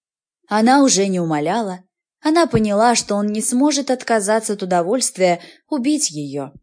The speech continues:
Отчаяние поглотило ее. Она тихо плакала и просто хотела, чтобы это кончилось быстрее.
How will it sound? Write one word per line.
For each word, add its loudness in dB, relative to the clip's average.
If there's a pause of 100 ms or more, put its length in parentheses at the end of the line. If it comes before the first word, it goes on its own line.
(480)
Отчаяние 2
поглотило 0
ее. -8 (380)
Она 2
тихо 0
плакала 0
и 2
просто -2
хотела, 0 (340)
чтобы 4
это 0
кончилось 0
быстрее. -4